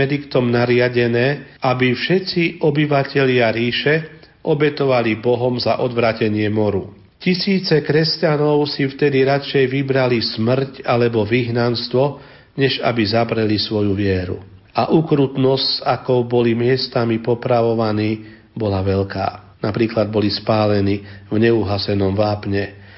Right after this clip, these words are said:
ťahaní ulicami, zbití na smrť. Pre za to celkom iné vášne ako starosť o cisára a rozkvet ríše. Nemálo kresťanov však pri pohľade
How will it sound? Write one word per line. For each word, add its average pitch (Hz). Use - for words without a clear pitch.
ťahaní 110
ulicami, 113
zbití 107
na 110
smrť. 95
Pre 127
za 131
to 127
celkom 143
iné 135
vášne 117
ako 120
starosť 117
o 110
cisára 110
a 101
rozkvet 101
ríše. 101
Nemálo 196
kresťanov 151
však 143
pri 135
pohľade 131